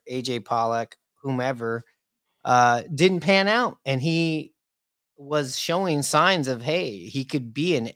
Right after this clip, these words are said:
everyday hitter, everyday player, you know, his average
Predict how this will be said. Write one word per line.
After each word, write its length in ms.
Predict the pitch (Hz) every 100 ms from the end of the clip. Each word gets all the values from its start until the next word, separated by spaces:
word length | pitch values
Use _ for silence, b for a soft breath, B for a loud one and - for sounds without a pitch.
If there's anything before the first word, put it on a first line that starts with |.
| -
everyday 920 | 135 131 135 135 135 123 127 127 123
hitter, 400 | 117 135 127 127 -
everyday 600 | 127 120 123 117 113 110
player, 540 | - 147 143 139 135 B B B B B _
you 60 | 311
know, 100 | 233
his 140 | 160
average 400 | 165 170 170 135